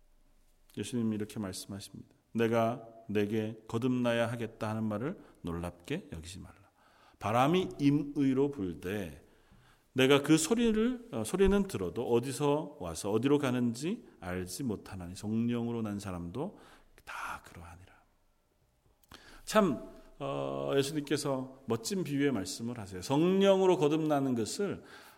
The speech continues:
바람이 왔다 가는 것을 통해서 비유로 설명합니다. 우리가 바람이 밖에서 아무리 불어도 저 바람이 어디에서 와서 어디로 가는지를 잘 알지 못합니다. 요즘은 뭐 조금 우리가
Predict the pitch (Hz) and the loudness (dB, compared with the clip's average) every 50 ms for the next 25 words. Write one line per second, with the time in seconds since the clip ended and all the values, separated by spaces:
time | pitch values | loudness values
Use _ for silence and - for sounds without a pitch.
0 | _ _ - - - - 101 127 143 156 147 120 95 80 - - 151 156 147 117 | _ _ -8 -6 -4 0 2 4 6 6 6 4 0 -2 -6 -4 -2 0 0 0
1 | 101 - - - 135 127 123 - 90 92 101 117 127 139 135 127 123 113 110 - | 0 -2 -2 0 0 0 0 -2 -4 -4 -2 -2 0 0 0 0 -2 -2 -4 -4
2 | 123 117 - - 151 143 123 107 - - - - 101 101 104 107 113 110 - 123 | -8 -10 -10 -10 -6 -6 -6 -6 -6 -10 -12 -8 -6 -4 -4 -4 -6 -8 -8 -8
3 | 117 110 104 90 73 73 - - - _ _ - - - - - 156 175 202 214 | -6 -6 -8 -8 -12 -14 -18 -20 -20 _ _ -20 -20 -20 -6 0 2 6 8 8
4 | 185 139 - 131 139 170 202 226 226 226 220 180 175 - - 131 - - 170 - | 8 8 8 10 12 12 12 12 10 8 8 6 6 4 0 -2 -2 -2 -2 -2
5 | 165 143 190 214 226 226 220 220 - 143 135 131 139 160 196 247 247 - - - | 0 0 4 4 4 4 2 0 2 4 4 4 4 2 -2 -2 -4 -8 -14 -16
6 | - - - - - - 180 170 175 170 170 180 180 190 175 127 131 147 147 190 | -14 -14 -12 -2 2 4 6 10 10 10 10 10 8 6 6 6 6 6 8 8
7 | 202 196 190 196 190 175 143 135 143 160 139 135 135 156 165 156 139 135 127 131 | 6 6 6 6 6 6 6 6 4 4 2 2 4 2 0 0 0 0 -2 -2
8 | 127 123 113 120 123 139 175 220 247 - - - - - - - 147 135 98 90 | -2 -2 -4 -4 -4 -4 -4 -4 -4 -6 -12 -18 -20 -14 -10 -4 -2 -2 -2 -2
9 | 85 - - - - 73 - - 113 110 98 113 123 135 139 - 214 214 220 208 | -4 -6 -10 -12 -12 -12 -14 -16 -16 -8 0 2 2 2 2 0 -2 -2 0 0
10 | 185 151 117 101 104 104 95 90 - 160 165 160 160 139 113 87 - - - - | 0 0 0 0 0 -2 -4 -6 -6 -6 -4 -4 -2 -2 -2 -4 -6 -10 -16 -20
11 | - - _ 107 110 107 117 113 107 110 | -20 -14 _ -6 -4 -2 -2 -2 -2 -4